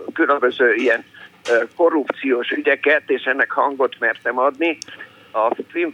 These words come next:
a hangosztályvezető az megvádolt engem, hogy egy kombinált fogót elloptam, ami persze nem volt igaz, de gondolta, hogy ezzel engem ki tud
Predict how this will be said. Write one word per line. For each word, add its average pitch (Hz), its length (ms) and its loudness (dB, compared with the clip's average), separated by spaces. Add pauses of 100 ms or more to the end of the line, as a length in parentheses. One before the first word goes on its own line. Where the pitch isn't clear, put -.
a 123 240 2 (160)
hangosztályvezető 120 1080 -2
az 113 160 -2
megvádolt 113 640 -2
engem, 120 320 -2
hogy 113 180 -6
egy 110 240 -6
kombinált 117 540 -2
fogót 104 420 -2
elloptam, 110 720 0 (920)
ami 127 320 0
persze 131 320 2
nem 147 180 0
volt 113 240 0
igaz, 143 360 2
de 135 160 2
gondolta, 127 540 0
hogy 120 160 0
ezzel 123 380 0
engem 117 340 -2
ki 131 300 -8
tud 104 280 -6